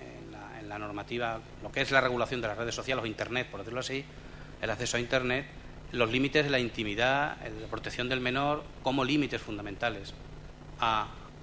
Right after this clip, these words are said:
a desarrollar. Lo cual, el arraigo en la norma más fundamental que tenemos de controlar la red está, lo prevé la Constitución. Pero no hay que decir ahora que es inconstitucional que a mí me limiten el acceso a.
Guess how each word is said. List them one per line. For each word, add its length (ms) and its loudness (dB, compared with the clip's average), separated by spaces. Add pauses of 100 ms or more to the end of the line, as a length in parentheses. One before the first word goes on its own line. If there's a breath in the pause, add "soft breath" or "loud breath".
(420)
a 80 10
desarrollar. 580 4 (300)
Lo 100 -6
cual, 240 6 (760 loud breath)
el 260 6
arraigo 500 12
en 100 4
la 100 6
norma 300 6
más 160 2
fundamental 480 0
que 80 0
tenemos 320 0
de 100 2
controlar 460 2
la 120 6
red 260 2
está, 300 -2 (720 loud breath)
lo 120 -2
prevé 220 0
la 100 0
Constitución. 520 -4 (1000)
Pero 120 -10
no 60 -4
hay 80 -4
que 100 0
decir 240 -4
ahora 140 0
que 80 -2
es 80 -2
inconstitucional 720 -2
que 60 -2
a 40 -2
mí 100 -2
me 100 -2
limiten 420 -4 (280 loud breath)
el 120 0
acceso 520 2
a. 200 6